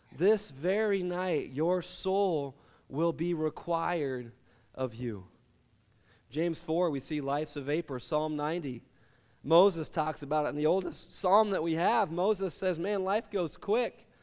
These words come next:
So, Lord, teach us to number our days so that we can arrive at a heart of wisdom. Help us to have your perspective on time and, and life and all those things." And I know it's hard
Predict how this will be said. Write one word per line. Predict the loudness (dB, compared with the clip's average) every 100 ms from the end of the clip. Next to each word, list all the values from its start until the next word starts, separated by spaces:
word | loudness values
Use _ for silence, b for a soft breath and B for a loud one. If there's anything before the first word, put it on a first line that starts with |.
| b
So, | -4 0
Lord, | 4 2 2
teach | -4 -2
us | -4 -2
to | -4
number | -2 0 2
our | 2 4
days | 4 4 4 2
so | -2
that |
we | -2 -2
can | -2 -6 -8 b b 0
arrive | 4 4 6 6
at | 4
a | 0
heart | 2 2 4
of | 0
wisdom. | 2 4 4 2 -2
Help | -2 -2 -2
us | -2
to | -2
have | 2 2 0
your |
perspective | -2 -4 -4 -4 -4 -2 -2
on | -2 -4
time | -4 -4 -2 -2 -4
and, | -6 b b b -4
and | 2 2 2
life | 4 4 4 2
and | 2
all | 4
those | 4 0 -2
things." | -2 0
And | 0
I |
know | 2 2
it's | 0 0
hard | 2 2 0